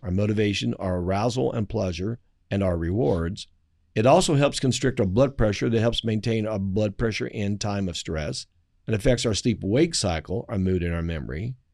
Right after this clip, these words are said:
Then it affects dopamine, which allows you to feel pleasure, satisfaction, create energy and motivational drive to do things, and the feeling of accomplishment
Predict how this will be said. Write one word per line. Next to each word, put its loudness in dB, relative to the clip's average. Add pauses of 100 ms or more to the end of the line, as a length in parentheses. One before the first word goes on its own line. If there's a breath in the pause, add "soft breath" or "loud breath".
(320)
Then 4
it 4
affects 0
dopamine, 4
which 0
allows 2
you 2
to 0
feel 0
pleasure, 0 (140)
satisfaction, -4 (400)
create 4
energy 4
and 0
motivational 2
drive 0
to -4
do 2
things, -2 (320)
and 0
the 2
feeling 4
of 0
accomplishment 0